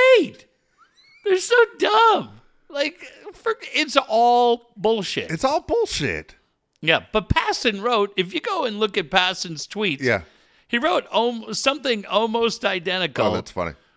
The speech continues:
Speaker 1: Where it said, uh, like, Tatis, home runs and errors. It's like, always an adventure.
Speaker 2: Oh, that's funny.
Speaker 1: Yeah.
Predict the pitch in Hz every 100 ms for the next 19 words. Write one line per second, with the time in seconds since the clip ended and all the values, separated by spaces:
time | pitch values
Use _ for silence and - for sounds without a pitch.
0 | _ 185 196 196 170 196 175 - - 214
1 | 214 180 175 160 147 135 117 _ _ _
2 | _ _ _ 180 165 - 196 208 185 185
3 | 175 175 165 147 139 139 123 113 113 113
4 | - _ _ _ - 127 156 127 165 208
5 | 226 180 226 220 311 302 - - - _
6 | _ _ _ _ _ 175 156 147 - 220
7 | 143 - _ - 196 110